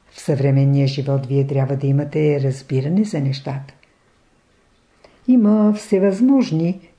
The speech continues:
хиляди течения има, които влизат в човека.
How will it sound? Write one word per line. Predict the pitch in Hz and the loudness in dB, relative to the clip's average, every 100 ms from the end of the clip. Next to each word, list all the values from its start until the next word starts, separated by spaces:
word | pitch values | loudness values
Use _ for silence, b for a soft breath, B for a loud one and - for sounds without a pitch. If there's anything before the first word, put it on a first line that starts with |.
| _ | _
хиляди | - 151 143 240 254 247 | -12 -6 -2 0 0 0
течения | - 147 - 143 170 233 220 | -2 -6 -4 -2 2 2 2
има, | 175 160 156 B B - | 0 -2 -4 B B -4
които | 147 143 | -4 -2
влизат | 131 139 139 143 | -2 -2 -2 -4
в | - | -6
човека. | - 214 170 139 - | -4 -2 -2 -6 -12